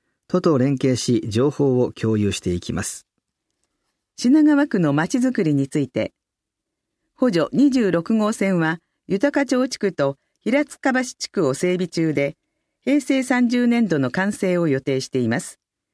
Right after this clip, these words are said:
Speaker 2: 現時点での進捗状況は？
Speaker 1: 事業期間内の完成を目指し工事中です。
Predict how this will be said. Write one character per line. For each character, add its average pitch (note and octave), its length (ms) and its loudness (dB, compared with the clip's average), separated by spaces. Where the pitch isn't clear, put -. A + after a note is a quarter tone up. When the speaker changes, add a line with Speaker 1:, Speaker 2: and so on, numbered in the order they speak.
Speaker 2:
現 C4 220 2
時 C4+ 140 -2
点 A#3 200 0
で D#3 120 0
の B2+ 100 0
進 G3 220 -2
捗 G3 260 -4
状 F3 160 0
況 C3+ 200 -2
は？ G#2+ 260 -4
Speaker 1:
事 A#2+ 200 -2
業 G3+ 200 2
期 G3+ 120 -10
間 G#3 240 2
内 E3 160 2
の A#2+ 100 2
完 D#3+ 240 -2
成 D#3+ 220 2
を D3+ 100 2
目 C3+ 140 2
指 C#3 160 0
し G2+ 240 -4
工 A2 200 -2
事 G2+ 120 -2
中 F#2 180 -4
で E2+ 140 -4
す。 - 200 -10